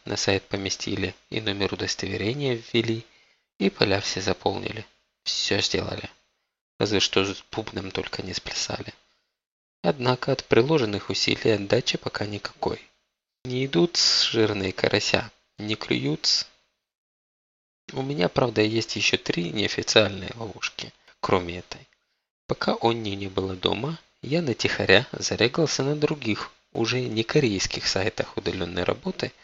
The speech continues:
писав туда всё, чего могу, но уже без всяких подробностей о своей личности.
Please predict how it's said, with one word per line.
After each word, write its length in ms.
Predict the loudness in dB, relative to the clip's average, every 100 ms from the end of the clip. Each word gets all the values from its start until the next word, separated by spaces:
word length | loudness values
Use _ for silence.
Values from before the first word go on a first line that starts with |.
| _
писав 360 | 4 6 6 4
туда 300 | 2 2 0 0
всё, 240 | 0 2
чего 280 | 0 -2 -4
могу, 320 | -4 -6 -8 -12 _ _
но 120 | 0
уже 160 | 2 0
без 160 | 0 0
всяких 340 | 0 0 -2
подробностей 640 | 2 6 4 4 0 2
о 140 | 2 2
своей 260 | 2 0
личности. 600 | -2 -4 -6 -6 -8 -8